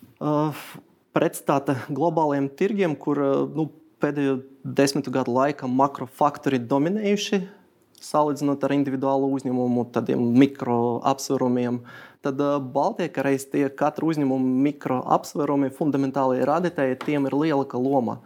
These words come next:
Un, ā, šeit, ā, izvēloties to, to Coca-Colu, jā, vai, vai, vai, vai citu tādu paliekošu vērtību, nu, tad, ā, faktiski ir jāizdara tas, ā, tas mājas darbs, jāpaskatās,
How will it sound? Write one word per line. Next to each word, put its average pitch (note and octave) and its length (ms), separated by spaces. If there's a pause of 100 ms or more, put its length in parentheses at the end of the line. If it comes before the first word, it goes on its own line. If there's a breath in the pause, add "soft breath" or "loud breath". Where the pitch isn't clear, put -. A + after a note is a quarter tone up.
(440 loud breath)
Un, C3+ 340
ā, C3+ 120 (180)
šeit, D#3+ 420
ā, C3+ 220 (220)
izvēloties C#3 680
to, C3 220
to B2+ 160 (720 soft breath)
Coca-Colu, E3+ 680
jā, C#3+ 140
vai, C3+ 180 (140)
vai, B2+ 200 (420)
vai, B2 280
vai B2+ 160 (280)
citu - 300
tādu B2 220
paliekošu C#3+ 720
vērtību, D3+ 400
nu, D3 100
tad, D#3 300
ā, - 20 (500 loud breath)
faktiski - 440
ir C#3+ 140
jāizdara C#3+ 460
tas, C3 300
ā, C#3 140
tas C3+ 180
mājas C3+ 380
darbs, - 340
jāpaskatās, C3 720